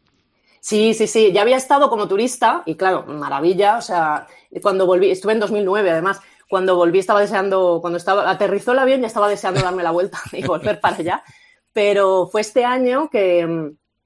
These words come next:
que tuve la suerte absoluta de que me eligieran en el J S S, que es la Japan Sake and Sochu Association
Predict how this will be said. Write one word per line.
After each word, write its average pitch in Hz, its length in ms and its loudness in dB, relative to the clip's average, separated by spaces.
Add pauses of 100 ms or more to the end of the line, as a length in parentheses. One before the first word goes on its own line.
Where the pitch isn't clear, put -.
(260)
que 180 100 -6
tuve 196 160 2
la 208 100 4
suerte 226 520 0
absoluta 190 640 0
de 214 100 -4
que 208 100 -4
me 185 80 -2
eligieran 185 560 0
en 202 160 -4
el 175 240 -2
J 190 80 0 (120)
S 220 200 -4
S, 285 140 -4
que 196 60 -12
es 175 60 -10
la 170 140 -4
Japan 175 300 -4
Sake 170 500 -6
and 170 180 -6
Sochu 175 280 -4
Association 180 760 0